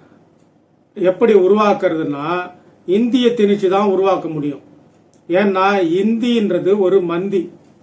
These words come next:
அது ஒரு குரங்கு, அது தன்னுடைய சேட்டையை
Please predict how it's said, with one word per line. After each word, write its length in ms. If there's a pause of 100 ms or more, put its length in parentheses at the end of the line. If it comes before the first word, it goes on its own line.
(560)
அது 260
ஒரு 240
குரங்கு, 480 (240)
அது 280
தன்னுடைய 400
சேட்டையை 640